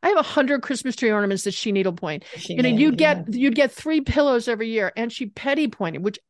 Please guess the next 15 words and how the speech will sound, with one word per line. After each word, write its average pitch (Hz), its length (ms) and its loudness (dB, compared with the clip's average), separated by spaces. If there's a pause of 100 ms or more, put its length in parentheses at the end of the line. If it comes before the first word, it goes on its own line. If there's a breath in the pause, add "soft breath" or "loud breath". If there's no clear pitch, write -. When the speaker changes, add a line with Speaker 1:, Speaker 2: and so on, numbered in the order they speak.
Speaker 1:
and 233 180 2
she, - 140 -4
then 269 180 0
she 302 140 -2
bought 269 240 0
a 262 40 -2
needlepoint 254 680 -2
store, 80 360 -6 (260 loud breath)
and 214 140 0
people 277 300 0
came 320 280 0
and 233 140 0
they 233 80 0
needlepointed 240 680 -2
there. 175 340 0